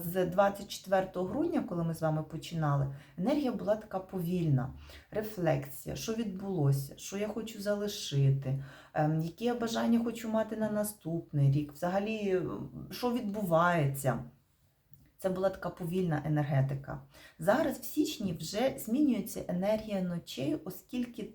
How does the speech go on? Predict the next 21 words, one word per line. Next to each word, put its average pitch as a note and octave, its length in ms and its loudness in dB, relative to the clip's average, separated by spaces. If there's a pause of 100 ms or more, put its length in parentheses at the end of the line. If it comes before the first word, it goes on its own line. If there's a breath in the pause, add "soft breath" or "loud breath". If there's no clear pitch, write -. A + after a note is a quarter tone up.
це G#3+ 300 4
вже G3+ 360 6 (380 loud breath)
початок. F3+ 600 2 (140)
Ми F3 140 2
вже F#3 160 -2
залишили G3 580 0
все F#3 220 -4
погане F3 800 0
за E3 340 0
плечима, E3 640 -4
і - 120 -2
в D#3 60 -2
минулому F3 540 2
році D3 300 0
ми D3 120 2
хочемо F#3 360 -4
робити F3+ 340 -2
щось E3+ 300 -8
нове, F3+ 280 0
переорієнтувати E3 1200 2
себе. D3 540 2